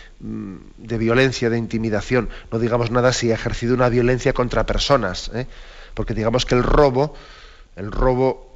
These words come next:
añade al hurto no solo que te has apoderado de las cosas, sino que has empleado una cierta violencia, una intimida-, intimidación. Violencia que puede ser contra las cosas, pues porque, por ejemplo, has roto la puerta, o la has forzado,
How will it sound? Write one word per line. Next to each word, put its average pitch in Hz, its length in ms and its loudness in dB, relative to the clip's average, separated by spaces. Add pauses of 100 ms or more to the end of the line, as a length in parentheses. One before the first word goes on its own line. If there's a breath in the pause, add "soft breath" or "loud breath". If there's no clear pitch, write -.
(340)
añade 117 480 0
al 117 160 2
hurto 139 480 2
no 123 160 -2
solo 123 240 2
que 117 80 -2
te - 100 2
has 120 140 0
apoderado 120 580 2
de 117 80 4
las 98 200 -4
cosas, 143 280 -2
sino 110 220 -4
que - 80 -2
has 120 140 0
empleado 127 360 2
una 123 140 0
cierta 120 320 -2
violencia, 117 600 0 (400 loud breath)
una 120 180 2
intimida-, 113 460 -2 (240)
intimidación. 113 840 0 (560 loud breath)
Violencia 127 460 2
que 127 100 -2
puede 131 160 2
ser 131 160 0
contra 123 280 0
las 98 200 0
cosas, 151 460 0
pues - 180 -10
porque, - 240 -4
por 85 80 -10
ejemplo, 101 300 -4
has 101 100 -6
roto 101 220 0
la 87 80 -4
puerta, 123 480 0 (260 loud breath)
o - 80 -8
la 98 80 -2
has - 80 -6
forzado, 113 560 -2